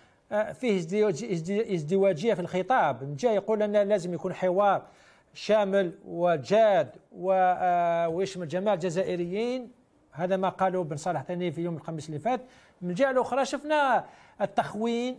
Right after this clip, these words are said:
والتشكيك في الذين يقولون ربما عندهم خ-، عندهم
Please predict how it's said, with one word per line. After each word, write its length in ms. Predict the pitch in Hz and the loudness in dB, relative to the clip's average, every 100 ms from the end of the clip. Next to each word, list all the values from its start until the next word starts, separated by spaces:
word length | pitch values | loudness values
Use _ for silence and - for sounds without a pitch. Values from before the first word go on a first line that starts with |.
| - | -12
والتشكيك 1300 | 208 202 202 196 196 190 - 185 - - 240 254 247 - | -4 2 4 4 4 0 0 -4 -6 -6 -2 0 0 -4
في 140 | 208 | -4
الذين 420 | 196 214 196 220 | 0 0 0 0
يقولون 520 | 214 208 196 208 214 | 2 2 0 -2 0
ربما 420 | 208 208 170 202 208 | 0 0 0 0 0
عندهم 280 | 180 202 | -2 -4
خ-، 100 | 185 208 | -2 0
عندهم 760 | 196 190 180 170 202 190 170 | 2 0 -2 -4 -4 -2 -4